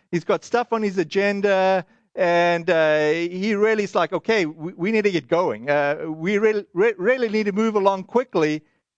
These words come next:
And, uh, you finished reading this little section, and you've got really, like, a hundred questions. And Jesus answered maybe what you thought was the one question, but now you've got a whole lot, whole lot more to deal with.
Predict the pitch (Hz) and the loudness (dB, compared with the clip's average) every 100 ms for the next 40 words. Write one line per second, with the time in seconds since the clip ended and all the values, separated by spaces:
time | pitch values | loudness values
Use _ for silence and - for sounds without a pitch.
0 | _ 180 185 185 185 165 160 160 165 104 | _ 0 2 2 2 2 2 -2 -8 -6
1 | 202 - 277 233 - 226 285 220 180 202 | -4 0 0 -2 -2 0 0 0 -4 -2
2 | 180 - 208 - 180 160 160 208 208 _ | -4 0 -2 -2 -6 -4 -4 -2 -4 _
3 | _ _ _ - 185 247 170 165 165 160 | _ _ _ -2 0 2 2 2 2 0
4 | 233 190 - 214 214 - 127 135 - _ | -2 -6 -2 0 0 -4 -8 -8 -12 _
5 | _ - 160 151 214 190 185 160 180 185 | _ -4 -4 -2 -4 -2 -4 -4 -2 -2
6 | 196 180 151 _ _ - 170 180 170 - | -2 -6 -10 _ _ -2 -2 0 -4 -4
7 | 147 185 170 165 123 135 165 190 - 135 | -4 -2 -2 -4 -4 -2 -2 -2 -2 -2
8 | 127 - 127 143 _ _ - 139 185 180 | -2 -6 -10 -12 _ _ -4 0 0 2
9 | 160 170 180 151 _ _ _ _ _ _ | 0 2 0 0 _ _ _ _ _ _
10 | _ _ 196 170 170 208 165 156 127 120 | _ _ -2 0 0 0 0 -2 -4 -8